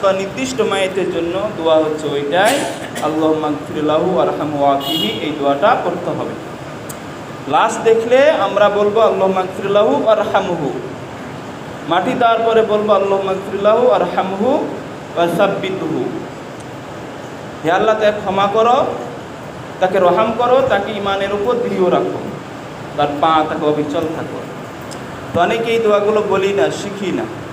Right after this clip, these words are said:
শেখার চেষ্টাও করি না, জিজ্ঞাসাও করি না যে এই দোয়াটা একটু বলে দেন তো, মানে শরম লাগে, শরম ভাঙতে হবে, বলতে হবে যে এগুলো বলে দেন,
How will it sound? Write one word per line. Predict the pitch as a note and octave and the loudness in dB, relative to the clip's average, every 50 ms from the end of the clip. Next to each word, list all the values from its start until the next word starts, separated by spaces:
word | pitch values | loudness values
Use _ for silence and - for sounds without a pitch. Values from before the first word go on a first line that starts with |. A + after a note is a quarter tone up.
| - - - - - - - - - - - - - - - - - - - - - - - - | -12 -12 -12 -12 -12 -12 -12 -12 -12 -12 -12 -12 -12 -12 -12 -12 -14 -14 -14 -14 -14 -12 -10 -8
শেখার | F3+ F3 G#3 G3+ G3 - | -6 -2 0 0 0 0
চেষ্টাও | F#3+ F#3 F#3 F#3 F#3+ G3 F#3+ F#3+ F#3+ | 0 -2 -2 0 2 2 2 4 2
করি | G3 F#3 F#3 | 2 2 0
না, | F3 F#3 E3 | 0 0 0
জিজ্ঞাসাও | D#3 - - - - F3+ E3+ F3 F#3 E3 D#3+ D#3 | -2 -2 -4 -4 -4 -4 -4 -2 -2 -2 0 2
করি | E3 D#3 D#3+ D#3+ | 2 2 2 2
না | D#3 D3 | 2 2
যে | C#3+ C#3+ D#3 C#3+ C3 B2+ B2 B2+ - - - - - - - - - | 2 2 2 2 2 2 0 -2 -4 -8 -10 -12 -14 -14 -12 -8 -2
এই | - C#3+ D3 | 0 0 2
দোয়াটা | C#3+ D#3 D#3 D#3 D3 D3 | 4 4 4 4 4 2
একটু | D3 D3 D3 C#3+ C3 | 0 0 -2 -2 -2
বলে | C#3+ C#3+ D3 | 0 0 0
দেন | C#3+ C#3+ D3+ C#3+ C#3 | 0 0 0 0 0
তো, | - - D#3 D#3+ D#3 D3+ - - - - - - - - - - - - - - C3+ | -2 -4 -6 -6 -8 -8 -10 -12 -12 -14 -12 -12 -12 -12 -12 -12 -12 -12 -12 -8 -6
মানে | C#3 C#3 C3+ - - | -4 -4 -4 -2 0
শরম | E3 D#3+ D#3+ D#3 D3+ C#3 | 2 4 6 6 6 4
লাগে, | B2+ A#2+ A#2 - - - - - - - - - - - - - - | 4 2 0 0 -4 -8 -8 -10 -12 -12 -12 -12 -12 -12 -12 -10 -4
শরম | - F3 E3+ F3 E3 E3 | 0 2 4 4 4 4
ভাঙতে | D#3 D3+ D3+ C#3+ C#3 - C3+ | 2 2 2 0 0 0 0
হবে, | B2+ B2 A2+ - - - - - - - - - - - - - - - - - C#3+ | 0 -2 -2 -4 -6 -10 -10 -12 -12 -12 -14 -14 -14 -14 -12 -12 -12 -12 -10 -2 0
বলতে | E3+ F#3+ G#3+ A3 A3 A#3 | 2 2 4 2 2 2
হবে | A#3 A3 G#3+ G#3+ A3 A#3 | 2 2 4 4 4 4
যে | A3+ A#3 G3+ | 4 2 2
এগুলো | G3 G3 - G3 G3 A3 A#3+ C4+ - - - - G3+ D#3 | 0 0 0 0 2 4 4 4 2 2 -2 -6 -2 0
বলে | D#3+ E3 D#3+ E3 | 2 4 4 4
দেন, | D#3 D3+ C#3 - | 4 2 2 2